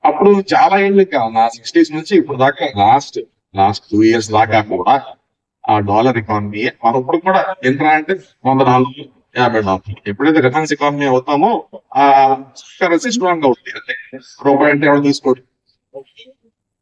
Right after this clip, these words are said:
ఇది మెయింటైన్ చేయడం కోసము వాళ్ళు అన్ని కంట్రీస్ ని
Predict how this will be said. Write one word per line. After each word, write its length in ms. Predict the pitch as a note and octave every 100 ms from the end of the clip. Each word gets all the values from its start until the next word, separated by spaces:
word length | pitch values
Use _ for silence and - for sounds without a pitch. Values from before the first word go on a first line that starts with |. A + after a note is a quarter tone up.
| _ - - _ _ _ -
ఇది 200 | C#3+ G#3
మెయింటైన్ 420 | A3+ G#3 G#3 G3
చేయడం 240 | F3+ D#3+ D#3
కోసము 680 | C#3+ B2+ C3 C3 G#3 D3 - _ _ _ _ _ _
వాళ్ళు 360 | B2+ D3+ E3+ G#3+
అన్ని 280 | - D#3 E3+
కంట్రీస్ 560 | D#3+ C#3+ C#3 C#3+ C3 B2+
ని 140 | E3+